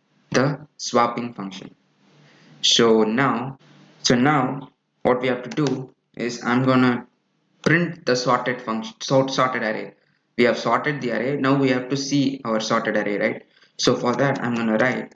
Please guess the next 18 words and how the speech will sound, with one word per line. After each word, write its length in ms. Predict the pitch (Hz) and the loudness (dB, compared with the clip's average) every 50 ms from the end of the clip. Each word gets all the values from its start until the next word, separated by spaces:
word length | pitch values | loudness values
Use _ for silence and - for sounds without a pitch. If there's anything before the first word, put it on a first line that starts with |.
| _ | _
C 300 | - - - 143 139 135 - | -16 -10 -4 0 0 2 2
out, 340 | - - - - - - - _ _ _ _ _ _ _ _ _ _ _ _ _ _ _ _ _ _ _ _ _ _ _ - | 0 -2 -4 -6 -8 -12 -18 _ _ _ _ _ _ _ _ _ _ _ _ _ _ _ _ _ _ _ _ _ _ _ 0
and 680 | - 104 104 101 104 104 101 101 101 101 101 98 - - _ _ _ _ - | 2 2 2 2 2 0 -2 -2 -4 -8 -8 -10 -14 -20 _ _ _ _ -20
I'm 160 | - - - | -10 -4 -2
gonna 200 | 107 110 107 104 | 0 0 0 0
give 160 | 104 110 104 - | 0 -2 -2 -2
some 200 | - 107 98 98 | -4 -6 -4 -2
line. 320 | 104 113 117 104 98 - - - - | -2 -2 -2 -4 -6 -10 -12 -18 -14
The 80 | - 101 | -12 -10
sorted 640 | - - - 113 113 110 - - 113 113 110 110 - _ - - - - | -6 -2 0 0 0 0 0 0 0 0 0 -4 -10 _ -20 -16 -8 -6
array, 300 | 117 113 110 110 107 110 120 - - - _ - - - - - - - - - - - _ _ _ _ _ _ - - - - _ _ - - - - - - - - - - - - - | -2 0 0 0 0 0 -2 -4 -8 -16 _ -16 -16 -16 -16 -18 -18 -20 -20 -20 -20 -20 _ _ _ _ _ _ -20 -20 -20 -20 _ _ -20 -20 -20 -20 -20 -20 -20 -18 -16 -16 -14 -6 -2
the 100 | - 113 | 0 0
sorted 600 | 120 - - 139 131 131 135 131 139 131 123 123 - - | 0 0 0 2 2 2 2 2 2 0 0 0 -6 -8
array 460 | 123 131 127 120 113 123 127 127 - - | -6 -4 -4 -2 -4 -4 -6 -8 -8 -2
is, 580 | - 165 147 127 - - - - - - - - _ _ - | 0 2 2 0 0 -4 -6 -8 -8 -10 -12 -20 _ _ -8
I'm 140 | 104 110 113 | -4 0 2
gonna 140 | 110 107 | 2 2
tell, 400 | 107 - 139 131 110 107 110 110 | 2 2 2 2 2 2 -2 -4